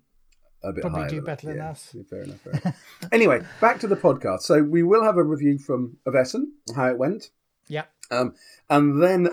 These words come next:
Speaker 1: I've done an article, um, which on something which is quite close to my heart, actually, um, uh, about history and about historical role-playing and about how can you ensure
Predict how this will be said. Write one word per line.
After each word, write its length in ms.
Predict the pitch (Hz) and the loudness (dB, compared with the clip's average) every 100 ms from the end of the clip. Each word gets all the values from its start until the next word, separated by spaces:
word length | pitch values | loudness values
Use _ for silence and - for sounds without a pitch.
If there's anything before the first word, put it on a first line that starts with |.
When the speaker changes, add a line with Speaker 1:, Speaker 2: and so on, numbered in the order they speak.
| - | 0
Speaker 1:
I've 300 | 165 196 170 | 0 2 0
done 280 | 151 139 139 | 0 0 -2
an 100 | 127 | -4
article, 540 | 123 123 - - 90 87 _ _ _ _ | -4 -6 -10 -10 -10 -12 _ _ _ _
um, 380 | 101 101 104 113 | -4 -4 -4 -8
which 200 | 123 123 | -10 -6
on 220 | 117 120 | -4 -4
something 300 | 156 135 131 | -4 -6 -6
which 120 | 143 | -8
is 60 | 170 | -6
quite 160 | 277 - | -4 -2
close 200 | 180 147 | -2 -2
to 80 | 143 | -4
my 140 | 135 | -4
heart, 200 | 139 123 92 | -4 -6 -10
actually, 360 | - 98 101 - _ _ _ _ | -12 -8 -8 -10 _ _ _ _
um, 380 | 120 120 120 120 _ _ | -2 -2 -2 -8 _ _
uh, 140 | 131 131 - | -10 -8 -2
about 280 | 131 165 139 | -2 -2 -4
history 560 | 202 - 104 87 87 _ _ _ _ - | -8 -6 -6 -6 -8 _ _ _ _ -8
and 200 | 120 117 | -4 -2
about 160 | 120 | -2
historical 420 | 139 - 190 170 | -4 -4 -4 -6
role-playing 720 | 117 120 117 107 98 98 98 - _ _ _ | -4 -4 -4 -6 -6 -6 -8 -12 _ _ _
and 120 | 135 | -2
about 160 | 135 107 | -2 0
how 180 | 185 185 | -2 -2
can 220 | - 180 | -2 0
you 180 | 151 143 | 2 2
ensure 880 | 143 - - 175 120 95 113 143 | -2 -10 -4 -2 -2 -4 -8 -12